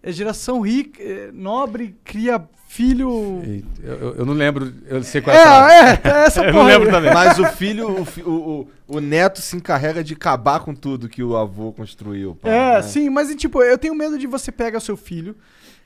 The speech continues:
Speaker 1: Você sofreu pra caralho pra chegar onde
Speaker 2: É.
Speaker 1: você chegou. E eu imagino
Speaker 2: Não
Speaker 1: que
Speaker 2: é culpa dos meus filhos que não sofreram nada.
Speaker 1: Exato.
Speaker 2: Essa é a questão. Aliás, é o seguinte: tuas filhas não vão passar o que você passou.
Speaker 3: Não vão.
Speaker 2: Não
Speaker 3: Se
Speaker 2: vão.
Speaker 3: Deus me permitir, não vão.
Speaker 2: Não vão.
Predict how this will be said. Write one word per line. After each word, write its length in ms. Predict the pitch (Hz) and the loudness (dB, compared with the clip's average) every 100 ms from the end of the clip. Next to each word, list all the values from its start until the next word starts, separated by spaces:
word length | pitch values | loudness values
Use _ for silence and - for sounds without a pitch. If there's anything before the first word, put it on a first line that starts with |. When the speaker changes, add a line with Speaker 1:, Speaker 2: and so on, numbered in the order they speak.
| _ - | _ -8
Speaker 1:
Você 260 | 214 320 | -6 -4
sofreu 340 | - 415 339 330 | -6 -6 -4 -4
pra 140 | 294 | -4
caralho 400 | - 294 262 208 | -4 -6 -6 -4
pra 140 | 202 | -6
chegar 180 | 156 160 | -6 -10
onde 180 | 156 - | -10 -12
Speaker 2:
É. 60 | - | -16
Speaker 1:
você 260 | 151 - | -16 -16
chegou. 320 | 165 151 143 - - _ | -14 -12 -12 -16 -20 _
E 180 | 247 254 | -6 -4
eu 140 | - 311 | -2 -4
imagino 380 | 330 196 233 | -4 -4 -2
Speaker 2:
Não 140 | - 160 | 0 0
Speaker 1:
que 40 | |
Speaker 2:
é 60 | 180 | -2
culpa 340 | - 160 143 | -4 -6 -4
dos 140 | 127 117 | -6 -6
meus 180 | 123 | -10
filhos 200 | 120 117 117 | -10 -14 -12
que 80 | |
não 80 | 127 | -14
sofreram 400 | - 107 113 104 | -14 -16 -14 -14
nada. 180 | 98 110 - - _ _ _ _ _ | -16 -20 -20 -20 _ _ _ _ _
Speaker 1:
Exato. 560 | 208 156 202 - - _ _ _ _ | -10 -8 -8 -8 -12 _ _ _ _
Speaker 2:
Essa 260 | 143 151 - | -6 -6 -8
é 20 | |
a 20 | |
questão. 280 | 101 - 98 _ _ _ | -16 -16 -18 _ _ _
Aliás, 400 | 127 127 147 120 | -6 -2 -2 -2
é 40 | |
o 40 | 104 | -8
seguinte: 520 | - 90 82 - _ - | -14 -16 -18 -20 _ -16
tuas 160 | 117 - | -14 -12
filhas 300 | 156 127 117 | -12 -12 -12
não 160 | 107 | -14
vão 160 | 101 101 | -14 -16
passar 280 | 107 - 104 | -16 -16 -18
o 40 | |
que 100 | - | -16
você 160 | 131 - | -16 -16
passou. 240 | 101 - _ _ _ - | -18 -20 _ _ _ -14
Speaker 3:
Não 180 | 110 113 | -12 -8
vão. 240 | 98 80 _ _ _ - | -8 -10 _ _ _ -20
Speaker 2:
Não 80 | 113 | -18
Speaker 3:
Se 140 | 110 | -16
Speaker 2:
vão. 80 | 101 | -10
Speaker 3:
Deus 200 | 120 135 | -8 -8
me 100 | 143 | -10
permitir, 480 | 143 139 127 - 131 | -8 -8 -10 -12 -12
não 140 | 151 | -10
vão. 140 | 123 | -10
Speaker 2:
Não 160 | 117 113 | -8 -8
vão. 180 | 87 | -12